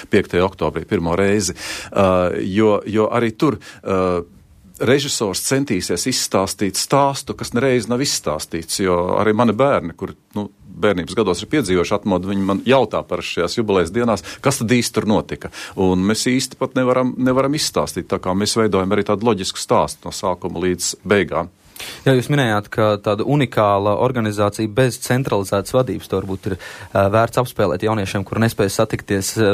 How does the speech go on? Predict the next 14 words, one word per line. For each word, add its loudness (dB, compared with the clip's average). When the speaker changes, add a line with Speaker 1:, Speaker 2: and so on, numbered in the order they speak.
Speaker 2:
vienlaicīgi, 0
ja 4
nav 0
mobilais 0
telefons, -2
kā -4
būtu -6
tālaicīgi -4
sazvanīties. -4
Bet, 2
ā, 4
runājot 0
par, 2
ā, 4